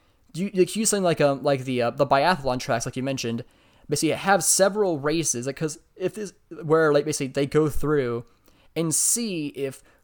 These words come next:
red number three does better than the rest of the marbles wi-, on, like, a solid track with nothing to pi-, nothing to, like, slow down the other marbles.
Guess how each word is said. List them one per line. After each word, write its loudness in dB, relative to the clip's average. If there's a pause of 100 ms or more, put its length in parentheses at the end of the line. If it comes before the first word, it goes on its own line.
red 2
number 0
three -6
does -2 (340)
better 6
than 0
the -4
rest -2
of -8
the -2
marbles 0 (300)
wi-, -6 (100)
on, 2
like, 0
a -2
solid 2
track 0
with -4
nothing -2
to -8
pi-, 4 (200)
nothing 0
to, 0
like, -2 (100)
slow 2
down 2
the 0
other 2
marbles. -2